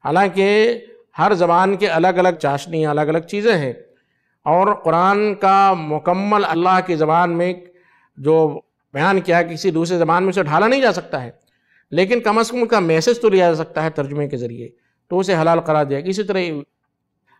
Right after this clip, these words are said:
अ, टीवी का मामला भी था। उस वक्त जो है, अ, बहुत सख्ती से उलमा उसकी हुर्मत के कायल थे, बहुत सख्त जो है तनकीदें किया करते, लेकिन जब मालूम हुआ कि इसके बेशुमार फ़ायदे हैं और ये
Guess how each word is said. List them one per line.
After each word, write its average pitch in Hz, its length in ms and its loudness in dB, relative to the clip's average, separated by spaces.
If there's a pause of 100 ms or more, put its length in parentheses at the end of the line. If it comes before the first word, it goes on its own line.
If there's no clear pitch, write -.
अ, 131 100 -6
टीवी 185 280 2
का 185 100 2
मामला 165 320 2
भी 156 120 -2
था। 135 160 -2 (220)
उस - 120 -16
वक्त 143 140 -2
जो 135 100 -4
है, 131 680 -2
अ, 123 60 -12
बहुत 135 320 -6
सख्ती 185 380 -2
से 165 120 -2
उलमा 143 300 -2
उसकी 143 220 -10
हुर्मत 147 300 -4
के 151 120 -2
कायल 139 300 0
थे, 131 280 -4
बहुत 127 280 -8
सख्त 139 240 -4
जो 127 60 -6
है 135 160 -4 (1080)
तनकीदें 165 420 0
किया 156 160 0
करते, 143 300 -8
लेकिन 151 300 -4
जब 151 120 -2
मालूम 160 300 0
हुआ 175 180 0
कि 190 360 -10 (380)
इसके 185 240 -4
बेशुमार 196 540 2
फ़ायदे 170 360 2
हैं 123 220 -6 (540)
और 214 360 4
ये 185 160 0